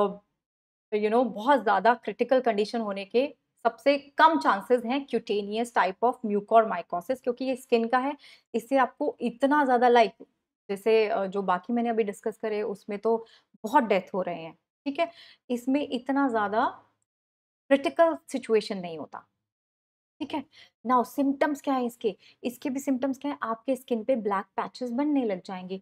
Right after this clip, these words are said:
आपका स्किन स्वेल हो जाएगा, रेड हो सकता है, ब्लिस्टरिंग हो सकता है, ठीक है, ब्लिस्टरिंग हो सकता है स्किन पर। These are the symptoms of cutaneous mucormycosis। This is the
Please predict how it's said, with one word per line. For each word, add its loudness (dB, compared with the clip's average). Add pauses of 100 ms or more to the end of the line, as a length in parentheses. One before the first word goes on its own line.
(220)
आपका -6
स्किन -4
स्वेल 0
हो 2
जाएगा, -4 (480)
रेड 0
हो 2
सकता -8
है, -6
ब्लिस्टरिंग -4
हो -2
सकता -12
है, -12
ठीक -8
है, -2
ब्लिस्टरिंग -2
हो -4
सकता -12
है -8
स्किन -12
पर। -10
These -8
are -2
the -4 (100)
symptoms -6
of -2 (440)
cutaneous -8
mucormycosis। -4
This -4
is -4
the 0